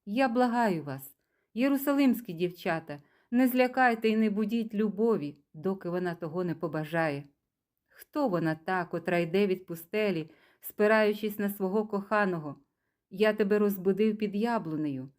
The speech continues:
там, де відбулось твоє зачаття в лоні твоєї матері,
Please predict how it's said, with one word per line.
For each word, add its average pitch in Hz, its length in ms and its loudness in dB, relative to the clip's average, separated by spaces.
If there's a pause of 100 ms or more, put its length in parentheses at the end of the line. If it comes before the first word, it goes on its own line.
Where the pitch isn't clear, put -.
(280)
там, 208 480 2
де 180 180 4
відбулось 175 540 0
твоє 175 340 -2
зачаття 180 680 -4
в 139 40 -6
лоні 160 320 -2
твоєї 160 460 -2
матері, 160 540 -4